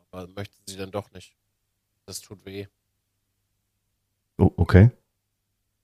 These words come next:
Speaker 1: Das war
Speaker 2: Ja,
Speaker 1: richtig
Speaker 2: gut.
Speaker 1: böse, als sie, als sie das gesagt hat. Ich lag so auf der Bank und sie hat halt massiert und sagt so, "Alter, wie gerne würde ich dir deinen Rücken wieder gerade machen." So, ich so, "Okay, was ist denn jetzt los?" Und dann hämmert die da, da, also, oh.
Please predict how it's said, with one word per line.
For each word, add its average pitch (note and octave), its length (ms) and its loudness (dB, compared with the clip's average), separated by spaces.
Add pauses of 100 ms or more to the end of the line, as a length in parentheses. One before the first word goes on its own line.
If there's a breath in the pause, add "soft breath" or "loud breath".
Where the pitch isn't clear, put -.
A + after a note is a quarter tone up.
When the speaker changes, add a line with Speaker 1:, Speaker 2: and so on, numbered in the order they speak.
(1160)
Speaker 1:
Das - 220 -10
war A2 160 -2
Speaker 2:
Ja, F#2 80 6
Speaker 1:
richtig E2+ 140 4
Speaker 2:
gut. G#2+ 100 8
Speaker 1:
böse, E3+ 240 -2
als B2 180 -6
sie, G#2 200 -14
als F#2+ 280 -14
sie G#2 120 -16
das G2 200 -14
gesagt F#2+ 360 -12
hat. F#2+ 100 -18
Ich F#2+ 160 -16
lag G#2+ 160 -4
so C3+ 180 -6
auf B2 120 -6
der A#2 80 -2
Bank A2+ 280 0
und F3+ 140 -2
sie A#2+ 160 -6
hat G#2+ 160 -2
halt A2+ 260 -4
massiert B2 460 -6
und C#3+ 60 -14
sagt A2+ 200 -6
so, G#2 140 -12
"Alter, F2+ 280 -4
wie F#2 100 -10
gerne F2+ 260 -6
würde F#2 140 -20
ich F#2 120 -8
dir F#2+ 100 -14
deinen F2+ 180 -10
Rücken F#2+ 260 -20
wieder F2+ 220 -12
gerade E2+ 280 -14
machen." F2+ 300 -16 (100)
So, F2+ 60 -18
ich F#2 160 -14
so, G2+ 220 -14
"Okay, A2+ 360 -8
was A2 140 -8
ist - 80 -14
denn A#2+ 60 -12
jetzt B2+ 180 -8
los?" C3 260 -8
Und G2 100 -12
dann G2+ 140 -8
hämmert A#2 320 -8
die B2 100 -14
da, G#2 200 0
da, F#2 200 -8
also, G#2 500 -8 (100)
oh. A#2 640 0